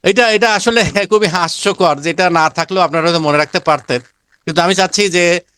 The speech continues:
যাতে সারা জীবন মনে থাকে, কারণ আরবি ভাষা তো আমরা অত মনো-, ম-, ম-, কন্ট্রাক্টে থাকি না, এই জন্য থাকি। সেই জন্য ছোট ছোট বাচ্চারা যখন গল্প শুনতে পছন্দ করে, আমার মামাতো ভাইয়েরা গল্প শুনতে পছন্দ করে,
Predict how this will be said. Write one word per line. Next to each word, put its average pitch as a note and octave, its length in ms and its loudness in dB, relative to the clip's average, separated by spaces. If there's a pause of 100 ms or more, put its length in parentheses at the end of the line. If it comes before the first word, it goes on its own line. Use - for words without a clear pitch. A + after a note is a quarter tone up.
(180)
যাতে D#3+ 320 0
সারা E3+ 260 0
জীবন F3+ 320 0
মনে C#3+ 200 0
থাকে, A2+ 220 -4
কারণ C#3 140 0
আরবি D3+ 320 0
ভাষা D3+ 240 -2
তো E3+ 100 -2
আমরা D#3 240 2
অত D3 100 -2
মনো-, D#3 320 0
ম-, D#3 240 2
ম-, D3 500 -2
কন্ট্রাক্টে D#3 440 -2
থাকি D#3 260 -2
না, F#3+ 260 0 (320)
এই D3+ 100 0
জন্য C#3+ 280 2
থাকি। G2 400 -6 (360)
সেই F3+ 140 2
জন্য G#3+ 160 2
ছোট F#3+ 160 0
ছোট G#3 180 0
বাচ্চারা E3+ 680 0
যখন D3+ 260 -2
গল্প D3+ 280 -2
শুনতে F#3 220 0
পছন্দ D#3+ 340 0
করে, D3 160 2
আমার D3 160 0
মামাতো D3 340 0
ভাইয়েরা D#3 300 -2
গল্প C3+ 240 -4
শুনতে D#3 200 -6
পছন্দ D#3 340 0
করে, D3+ 220 0